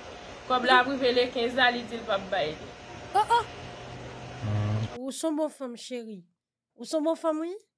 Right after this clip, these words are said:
Speaker 2: Mais c'est pas qu'à faire passer misère. Ou, ou prêter comme pour lui dans l'épargne, ou prêter pour vous, lui prend petit cabri tout le vent encore. Et puis, il dit,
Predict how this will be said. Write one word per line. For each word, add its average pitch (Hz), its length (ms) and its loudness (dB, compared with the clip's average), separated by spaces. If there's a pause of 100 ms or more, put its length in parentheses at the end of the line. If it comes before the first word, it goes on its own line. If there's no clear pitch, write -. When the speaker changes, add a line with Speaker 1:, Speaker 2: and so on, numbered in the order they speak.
(1080)
Speaker 2:
Mais 247 100 -6
c'est 262 140 -2
pas 240 120 -10
qu'à 254 140 -6
faire 233 200 -10
passer 208 280 -10
misère. 196 280 -8 (100)
Ou, - 120 -18 (1000)
ou 330 100 2
prêter 359 380 2
comme 277 220 0
pour 262 140 -4
lui 240 120 0
dans 220 120 0
l'épargne, 220 540 -4 (100)
ou 294 100 -4
prêter 330 340 4
pour 208 220 -10
vous, 240 340 -4
lui 320 120 2
prend 311 160 2
petit - 160 -12
cabri 240 340 -2
tout 233 120 -8
le 214 60 -6
vent 196 200 -6
encore. 214 440 -8 (1700)
Et 277 60 2
puis, 302 100 4
il 302 100 4
dit, 240 100 -2